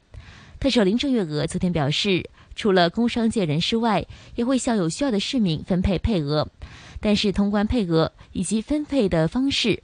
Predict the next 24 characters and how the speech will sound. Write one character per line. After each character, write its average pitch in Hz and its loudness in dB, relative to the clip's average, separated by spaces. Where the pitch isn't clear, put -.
没 165 2
有 139 2
定 190 -2
案， - 2
但 208 0
表 175 4
明 170 0
政 262 -2
府 165 0
以 196 -2
计 262 -2
分 285 0
制 208 0
实 185 0
行 196 0
分 269 2
配 269 2
十 - 0
分 170 2
困 180 2
难。 127 0
据 226 2
了 165 6
解， 160 0